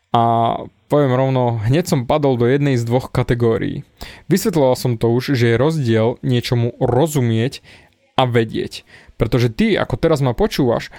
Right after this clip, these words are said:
chápeš tento koncept, dáva ti zmysel. Ale väčšia otázka je,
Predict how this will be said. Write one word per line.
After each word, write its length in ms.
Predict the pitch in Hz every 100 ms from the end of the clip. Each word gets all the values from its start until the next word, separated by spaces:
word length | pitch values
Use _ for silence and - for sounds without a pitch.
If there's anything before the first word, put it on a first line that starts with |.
| -
chápeš 400 | - 247 180 135
tento 240 | - 123 123
koncept, 460 | 123 123 - - -
dáva 400 | 160 226 160 123
ti 160 | 127
zmysel. 460 | 117 120 - - - _ - - _
Ale 220 | 123 147
väčšia 560 | 143 131 143 220 - 147
otázka 420 | 156 151 - 131
je, 320 | 135 143 135